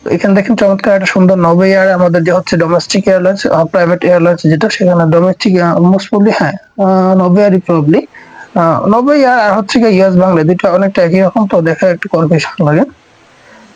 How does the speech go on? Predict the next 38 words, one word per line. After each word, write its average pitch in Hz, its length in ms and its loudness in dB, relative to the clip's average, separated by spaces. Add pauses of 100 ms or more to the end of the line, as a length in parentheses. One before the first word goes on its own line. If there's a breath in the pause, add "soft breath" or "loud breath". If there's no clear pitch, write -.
(140)
তো 214 60 0
এটা 220 200 2
হচ্ছে 226 220 0
এয়ার 190 240 2
অ্যাস্ট্রা 185 480 0
একটা, 180 220 -2
আহ, 202 180 0
এয়ারক্রাফট। 175 800 -2
আবার 214 220 0
এয়ার 208 260 0
অ্যাস্ট্রা 240 480 -2
এবং 196 260 -2
আর 202 240 0
কি 247 220 -2
ফ্লাই, 226 500 0
আহ, - 600 -8
স্কাই 214 440 -2 (300)
এই 220 140 0
রিলেটেড 220 340 2
আরেকটা 202 340 0
মানে, 185 420 0
আহ, 170 220 0
এয়ারক্রাফট 185 600 -2
এজেন্সি 185 340 0
আছে, 202 160 0
দুইটি 180 340 2
অনেকটা 196 360 0
একই 185 320 0
রকম 175 300 0
লাগে, 165 160 -2
but 175 220 0
এটা - 200 -2
এয়ার 190 260 2
অ্যাস্ট্রা - 340 -2
দেখাই 185 320 0
যাচ্ছে, 165 280 -4
এ 190 260 0
এবং, 180 240 2